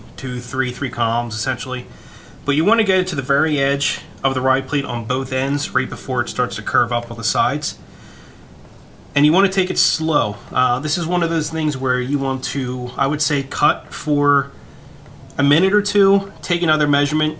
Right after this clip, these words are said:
and then go from there. If you take off too much material, you're just gonna affect the ride quality.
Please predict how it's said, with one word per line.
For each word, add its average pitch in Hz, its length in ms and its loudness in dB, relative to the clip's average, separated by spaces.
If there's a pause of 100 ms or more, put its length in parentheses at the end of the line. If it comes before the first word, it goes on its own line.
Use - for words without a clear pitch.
(100)
and 139 120 -4
then 127 300 -2 (360)
go 139 200 2
from 120 240 -2
there. 110 280 0
If 110 100 -6
you 127 60 -6
take 202 180 2
off 190 180 0
too 185 160 -2
much 175 200 0
material, 147 680 0
you're 131 120 -6
just 147 140 -2
gonna 151 120 0
affect 131 320 0
the 123 80 -2
ride 123 280 2
quality. 123 460 0